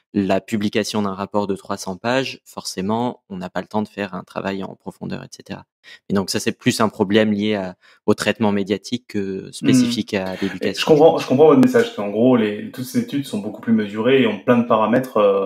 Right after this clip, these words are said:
Speaker 2: à étudier, et cetera. Mais est-ce que, est-ce qu'il y a des choses qu'on peut quand même dire sur, euh, le système éducatif français par rapport à ses voisins ? Déjà, les, les systèmes qui, a priori, au niveau des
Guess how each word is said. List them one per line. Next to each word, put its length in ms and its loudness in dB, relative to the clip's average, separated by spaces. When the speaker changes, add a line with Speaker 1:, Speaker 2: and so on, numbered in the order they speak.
Speaker 2:
à 200 0
étudier, 880 -2
et 100 -10
cetera. 440 0
Mais 100 6
est-ce 220 4
que, 440 -2
est-ce 100 -6
qu'il 100 0
y 20 0
a 20 6
des 60 4
choses 160 2
qu'on 120 -2
peut 120 -4
quand 100 0
même 220 0
dire 240 2
sur, 240 -4
euh, 100 0
le 140 -6
système 340 -2
éducatif 480 -10
français 500 0
par 120 -4
rapport 240 2
à 60 0
ses 160 -8
voisins ? 360 2
Déjà, 240 4
les, 220 -2
les 220 -8
systèmes 340 -2
qui, 120 -8
a 60 -4
priori, 500 0
au 60 2
niveau 260 -4
des 340 -6